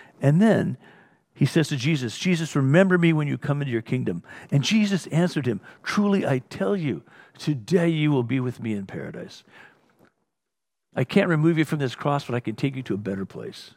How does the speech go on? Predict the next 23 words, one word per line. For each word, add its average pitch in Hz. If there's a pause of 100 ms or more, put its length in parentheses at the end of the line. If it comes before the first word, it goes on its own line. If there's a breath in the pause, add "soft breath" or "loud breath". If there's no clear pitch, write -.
(960)
Empathy 156
and 117
compassion. 95 (380 loud breath)
A -
third 208
example, 123 (360 loud breath)
uh, 139
to 175
his 151
mother 175
and 160
John. 139 (580 loud breath)
It 127
says, 143
"Near 165
the 170
cross," -
uh, 131
this 143
is 143
in 135
John 139
nineteen. 131